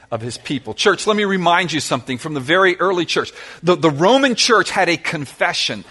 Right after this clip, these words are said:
the Roman confession of faith. It, it, it kind of became the Apostles' Creed, the Apostles' Confession of Faith, and, and it was added to in the third and fourth and fifth century. But this is what the church has always believed.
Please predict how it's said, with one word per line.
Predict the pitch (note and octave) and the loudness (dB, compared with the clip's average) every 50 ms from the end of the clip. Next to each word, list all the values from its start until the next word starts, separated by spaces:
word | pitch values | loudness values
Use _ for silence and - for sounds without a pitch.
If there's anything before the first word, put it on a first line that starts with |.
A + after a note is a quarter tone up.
| - - | -14 -8
the | - C#3 | -6 -4
Roman | A#2 A2 D3 D#3+ F3+ G3 G3+ G3+ F#3 | -4 0 2 2 2 2 0 -2 -4
confession | - - F3+ D#3 - - F3+ E3+ - - - D#3+ | -4 -6 -6 -6 -2 -2 -2 0 0 -2 -4 -6
of | D3 - | -8 -6
faith. | - - D#3+ E3 E3+ - - - - - | 0 2 2 2 2 0 -6 -16 -10 -4
It, | - E3+ - - | -4 -2 0 2
it, | F#3+ G3 - | 0 2 0
it | E3+ D3+ D#3 - - | -2 -4 -6 -8 -4
kind | - G3+ G3+ | -2 0 2
of | G3 F3+ | 0 0
became | C#3 D#3+ D3 - - F3+ F#3 F#3+ F3+ D#3 | -2 -4 -10 -6 -2 -2 -2 -2 -2 -2
the | D#3+ C#3 | -2 -2
Apostles' | B2+ - - - D#3+ F3+ - - D#3+ C#3 - | -2 -2 0 0 0 0 0 -4 -8 -8 -10
Creed, | - - - F3 E3+ F3 F#3 F3 - - - - | -10 -6 -2 0 0 0 0 -2 -6 -14 -16 -6
the | - D#3 | -2 -2
Apostles' | C#3 - - - F3 F#3 - - F#3 F3 C3+ - - - - - | -2 0 2 2 2 2 2 0 -4 -4 -6 -6 -10 -14 -12 -6
Confession | - E3+ C3 - - F3 E3+ - - F#3+ D#3+ | -4 -4 -4 -2 0 0 0 0 -2 -4 -4
of | D3 B2+ | -6 -6
Faith, | - - D#3 D#3 E3+ D#3+ - | -2 0 2 2 2 0 -2
and, | C#3 B2 - - - - | -6 -8 -8 -10 -8 -4
and | D3 D3 | -2 -2
it | C#3 | -2
was | C3 B2 - - | -2 -4 -6 -2
added | - D#3 E3 E3+ F3+ F3 C#3+ - | 0 2 2 2 0 0 -2 -4
to | - G3 F#3 E3+ D#3+ E3 - | -4 -2 -2 0 -2 -2 -2
in | C#3 C#3 | -4 -4
the | B2+ A2+ | -4 -6
third | - - F3+ F3 F3 D#3 | -4 -2 -2 0 0 -2
and | D3 C3 | -4 -6
fourth | - D#3 F3 E3 - | -6 -4 -4 -2 -4
and | - B2+ | -4 -8
fifth | - - E3+ - | -8 -8 -10 -6
century. | - - E3+ D#3 - E3 - - - - | -4 -4 -4 -2 -4 -8 -8 -10 -10 -6
But | - F3+ C#3 C3 | -2 -2 0 2
this | A3+ E4 E4+ - | 2 2 4 4
is | F4+ E4 C#4 A#3 | 2 2 2 2
what | A3+ C4 B3 B3 | 2 2 2 2
the | G#3 F3+ | 0 0
church | - - A3+ G#3 G#3 - | 0 2 2 0 0 -2
has | D3+ C3 | 0 2
always | E3+ D#3+ E3 D3+ C#3 | 2 2 2 0 -4
believed. | - C#3+ C#3 B2+ C3+ C#3 C3 A2 E2 C#2 - - - - | -4 -6 -6 -4 -4 -4 -4 -6 -8 -12 -18 -20 -20 -20